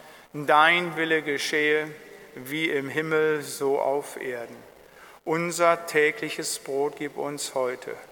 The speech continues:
und vergib uns unsere Schuld, wie auch wir vergeben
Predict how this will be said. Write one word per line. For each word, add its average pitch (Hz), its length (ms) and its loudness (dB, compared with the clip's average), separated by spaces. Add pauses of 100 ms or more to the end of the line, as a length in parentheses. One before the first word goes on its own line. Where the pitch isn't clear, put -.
(560)
und 156 340 2
vergib 151 560 -2
uns 139 420 -2
unsere 143 540 -4
Schuld, 160 480 -4 (580)
wie 156 260 -4
auch 135 260 4 (140)
wir 160 340 -4
vergeben 143 800 -6